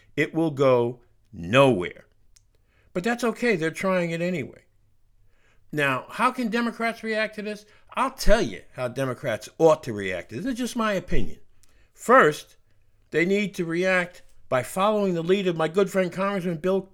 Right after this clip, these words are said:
Pascrell of New Jersey, who I've talked to several times on various radio programs. Nancy Pelosi should refuse to seat those Republican members of the House who chose to back, first, the ridiculous Texas lawsuit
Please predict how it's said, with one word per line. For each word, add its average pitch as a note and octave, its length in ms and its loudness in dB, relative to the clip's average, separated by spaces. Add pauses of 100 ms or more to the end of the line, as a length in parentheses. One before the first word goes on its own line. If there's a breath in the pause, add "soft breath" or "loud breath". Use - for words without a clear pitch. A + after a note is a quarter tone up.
Pascrell E3+ 580 -4
of D3 100 -6
New C#3+ 140 -4
Jersey, C3+ 360 0
who C#3+ 160 -6
I've F#3 160 -6
talked G3 300 -4
to D#3 100 -8
several C#3 400 -8
times C#3 360 -6
on A#2+ 160 -4
various A#2+ 400 -4
radio A2+ 380 -2
programs. D2+ 520 -14 (560 soft breath)
Nancy A3 340 2
Pelosi E3 600 -4 (200 loud breath)
should F3+ 340 4
refuse E3+ 880 4 (200)
to G#2+ 140 -10
seat G3+ 380 -6
those F#3 260 -2
Republican F3+ 560 -4
members F#3+ 260 -4
of F#3 80 -4
the F#3 100 -4
House B2+ 360 -6 (380 soft breath)
who C3+ 120 -4
chose G3 560 2 (240 soft breath)
to B2 120 -2
back, D#3+ 560 -4 (340)
first, - 640 4
the C#3+ 100 -4
ridiculous D3+ 680 -2
Texas E3+ 460 -6
lawsuit C3+ 540 -6